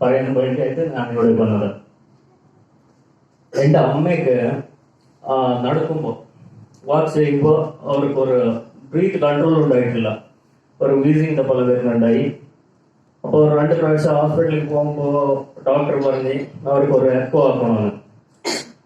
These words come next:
ആ എക്കോ ആക്കും-, ആക്കുമ്പോ ആ ഡോക്ടർ പറഞ്ഞ് അവരുടെ ഹാർട്ടിന്റെ നാല് ചേംബർ ഉണ്ടാവും, ആ നാല് ചേംബറിന്റെ രണ്ട് വാൽവ് ഷ്രിങ്ക് ആവുന്നുണ്ട്. അപ്പൊ ഇമ്മീഡിയറ്റ് ഓപ്പറേഷൻ ആക്കണമെന്ന് പറഞ്ഞ്.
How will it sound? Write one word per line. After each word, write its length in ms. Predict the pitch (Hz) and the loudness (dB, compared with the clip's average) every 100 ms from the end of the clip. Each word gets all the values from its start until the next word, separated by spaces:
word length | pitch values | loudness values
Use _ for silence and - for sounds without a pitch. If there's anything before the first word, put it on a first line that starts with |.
| _ - | _ -4
ആ 140 | 147 139 | 0 2
എക്കോ 360 | 139 190 170 | 2 4 4
ആക്കും-, 380 | 165 170 185 165 | 2 0 -2 0
ആക്കുമ്പോ 600 | 147 151 180 151 156 160 - - _ _ _ - | 2 2 2 2 2 0 -4 -12 _ _ _ -4
ആ 60 | 151 | 0
ഡോക്ടർ 420 | 135 151 156 156 | 2 2 0 0
പറഞ്ഞ് 420 | 151 143 143 151 | 0 0 0 0
അവരുടെ 480 | 151 135 131 135 127 | 0 -2 -2 -2 -2
ഹാർട്ടിന്റെ 720 | 113 123 - 160 170 151 147 | -2 -2 -2 -4 -4 -4 -2
നാല് 340 | 147 127 151 143 | 0 0 0 0
ചേംബർ 460 | 139 151 156 151 | 2 2 2 2
ഉണ്ടാവും, 460 | 131 120 113 131 - - | 2 2 2 0 -4 -4
ആ 160 | 135 127 | -2 0
നാല് 360 | 135 - 156 | 2 0 0
ചേംബറിന്റെ 400 | 160 156 156 151 | 0 2 0 0
രണ്ട് 320 | 143 131 139 | 0 0 0
വാൽവ് 500 | 131 123 135 156 - | 0 2 2 0 0
ഷ്രിങ്ക് 260 | 147 143 139 | 0 -2 0
ആവുന്നുണ്ട്. 680 | 127 120 123 113 113 107 - _ _ _ _ _ _ _ _ _ _ - | 0 -2 -4 -2 -4 -4 -14 _ _ _ _ _ _ _ _ _ _ -4
അപ്പൊ 140 | 175 | 2
ഇമ്മീഡിയറ്റ് 440 | 160 170 180 170 | 4 4 4 4
ഓപ്പറേഷൻ 520 | 175 151 156 165 165 156 | 2 2 2 2 2 0
ആക്കണമെന്ന് 420 | 151 147 143 160 | 0 0 0 0
പറഞ്ഞ്. 340 | 127 113 110 | 0 0 -2